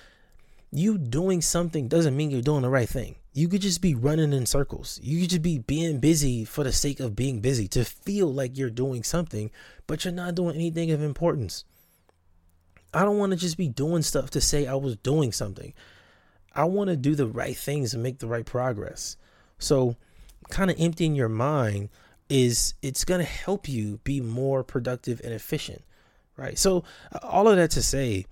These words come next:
that the mindset shift that we all wanna have sometimes comes when we're not doing the work,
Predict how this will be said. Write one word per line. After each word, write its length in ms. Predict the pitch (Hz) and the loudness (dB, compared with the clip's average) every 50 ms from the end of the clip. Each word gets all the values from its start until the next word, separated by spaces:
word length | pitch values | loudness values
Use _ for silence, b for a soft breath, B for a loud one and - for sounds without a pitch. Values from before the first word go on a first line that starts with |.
| b b b b b b b | b b b b b b b
that 220 | 143 127 120 - | 2 2 2 0
the 140 | - 131 135 | 0 0 0
mindset 640 | 127 127 123 139 160 175 190 180 156 - 156 135 117 | 0 2 2 2 2 2 2 0 0 0 0 0 0
shift 400 | - - - 131 120 101 - - _ - | -2 -4 -2 -2 -4 -4 -6 -8 _ -6
that 160 | 139 127 123 | -4 -4 -4
we 100 | 127 123 | -4 -4
all 180 | 127 135 135 | -4 -4 -2
wanna 220 | 131 143 135 120 110 | -2 -2 -4 -4 -6
have 460 | - - - 131 135 120 110 101 - | -8 -6 -4 -4 -2 -2 -4 -4 -4
sometimes 540 | - - 185 196 - 196 180 185 160 131 - | -2 -2 -2 0 -2 -2 -2 -2 -2 -4 -4
comes 340 | - - 151 151 151 123 117 | -4 -4 -4 -2 -2 -2 -2
when 100 | 117 123 | -2 -2
we're 140 | 131 123 | -2 -2
not 420 | 110 101 101 110 127 147 131 85 107 | -4 -4 -2 -2 -2 -2 -4 -4 -4
doing 320 | 117 139 147 147 139 127 | -2 0 2 2 2 0
the 80 | 107 104 | -2 -2
work, 340 | 107 135 135 107 - - | 0 0 -2 -2 -4 -8